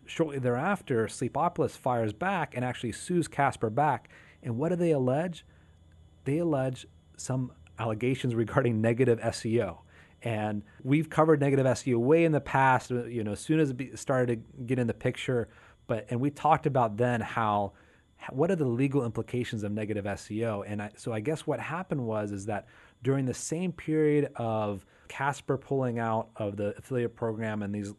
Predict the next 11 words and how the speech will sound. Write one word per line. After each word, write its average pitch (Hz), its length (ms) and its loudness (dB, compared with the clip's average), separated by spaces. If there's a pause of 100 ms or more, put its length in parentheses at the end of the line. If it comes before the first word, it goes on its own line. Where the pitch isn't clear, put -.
and 104 100 -4
these 101 160 -6
litigation 110 560 -2
law-, 107 300 -2
these 107 260 -8
other 113 140 -2
lawsuits 110 400 -2
going 107 180 -6
around, 98 300 -4 (480)
they 123 320 0
hired 135 540 0